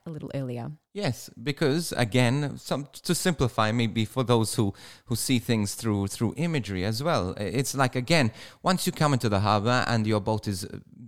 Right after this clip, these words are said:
Speaker 2: um, sort of fixed and refueled, you can go out and you can, in a sense, be proud. "Look, my boat is new again. My boat
Speaker 1: Mm-hmm.
Speaker 2: has the strength." What is the harbor? The harbor is your time with the Lord.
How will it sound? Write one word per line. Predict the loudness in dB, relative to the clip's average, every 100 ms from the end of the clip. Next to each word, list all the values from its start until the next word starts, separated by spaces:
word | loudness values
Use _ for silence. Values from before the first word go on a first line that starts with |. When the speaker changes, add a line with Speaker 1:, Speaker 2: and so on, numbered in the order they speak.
| -20 _
Speaker 2:
um, | -4 -2
sort | -2 -2
of | -2
fixed | -2 -2 -2 -4 -2
and | 0 -2
refueled, | -2 0 0 0 2 2 0
you | -4
can | -2
go | 0 2 4
out | 4 0 -8 -20 -20 -6
and | -4
you | -2
can, | 0
in | 2 2
a |
sense, | 2 0 0
be | -2 -6
proud. | -4 -4 2 2 2
"Look, | -2 0
my | -2 0
boat | 0 -2 -4
is | -6
new | -2 2 2
again. | 2 0 -2 -4
My | -6
boat | -4 -2 0
Speaker 1:
Mm-hmm. | -2
Speaker 2:
has | -4
the | -4
strength." | -2 -2 0
What | 0 0 0
is | 0 2 2 0 -10 -20 _ _
the | -6
harbor? | -2 -2 -2 -8 -14 _ _ _
The | -6
harbor | -4 0 2
is | 2 -2 -8
your | -4 -4
time | -2 -2 0
with | -2
the | -4
Lord. | -2 -2 -4